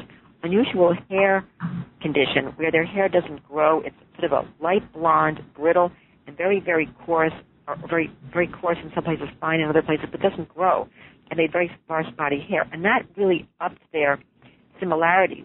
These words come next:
their facial, uh, configurations, which were similar to begin with. So when they came to the lab, we thought, "Gee, are they similar fraternals or different identicals?" We didn't know until the blood bank told us that they were, in fact, similar-looking fraternal twins.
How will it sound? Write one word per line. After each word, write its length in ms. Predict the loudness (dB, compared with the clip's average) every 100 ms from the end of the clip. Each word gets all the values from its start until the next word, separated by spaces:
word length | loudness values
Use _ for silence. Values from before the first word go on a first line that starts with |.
| -4
their 80 | -4
facial, 400 | 0 -2 0 -2 -2 -8 _ -6
uh, 180 | -4 -4
configurations, 600 | -10 -8 0 0 0 -4
which 100 | -8 -6
were 80 | -6
similar 200 | -2 -2
to 120 | -2 -8
begin 260 | -4 -2
with. 140 | 0 -4 -10 -20 -20 -20 _
So 140 | 0
when 100 | 2
they 80 | 0
came 280 | 2 0 2
to 60 |
the 80 | -2
lab, 320 | 2 4 2 0
we 100 | -10 _ -6
thought, 160 | -6 -4
"Gee, 140 | -2 0
are 80 | 4
they 180 | 2 0 _ -20 _
similar 400 | -6 2 4 2 -2 _ -10
fraternals 460 | -4 0 2 2 0
or 60 |
different 340 | 0 0 2 2
identicals?" 600 | 2 0 0 -2 -2 0
We 60 | 2
didn't 220 | 2 2
know 160 | 2 2
until 180 | 0
the 100 | -2
blood 340 | -2 0 0 0
bank 240 | -4 -4 -10 -20 -4
told 200 | -2 0
us 100 | 0
that 100 | 0 2
they 80 | 4
were, 160 | 2
in 100 | 0
fact, 260 | -4 -6 -6 _ _ _ -12
similar-looking 460 | -2 0 0 -2 -8
fraternal 420 | -8 -4 -2 -4
twins. 240 | -6 -12